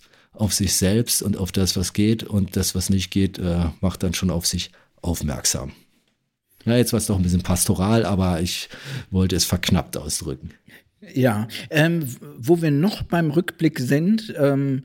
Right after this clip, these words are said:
Speaker 2: noch mal ganz kurz zurück zu Leipzig. Da gab's ja auch einen Höhepunkt.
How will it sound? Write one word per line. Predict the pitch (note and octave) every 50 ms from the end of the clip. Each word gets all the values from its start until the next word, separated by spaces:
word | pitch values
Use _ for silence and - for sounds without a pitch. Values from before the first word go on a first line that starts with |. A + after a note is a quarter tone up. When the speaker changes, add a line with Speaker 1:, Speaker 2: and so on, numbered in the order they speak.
| - - - - _
Speaker 2:
noch | - C3+ D#3+ E3+
mal | D#3+ D3
ganz | C#3 E3 G3+ B3 A#3 -
kurz | - G#3+ G3+ G3+ -
zurück | - D#3+ E3 - - -
zu | -
Leipzig. | C3+ A#2+ A#2+ B2 C#3+ - - - - B2 - -
Da | - A2+
gab's | G#2 C#3+ D#3 - -
ja | C3+ A2
auch | - F3+ - -
einen | - A#2+ B2 A#2+ A#2 A#2 A2+
Höhepunkt. | G#2 A#2+ B2+ A#2+ A2 A2 G#2+ - - - C3 A#2 A#2+ D#3 A#3 A#3+ - - -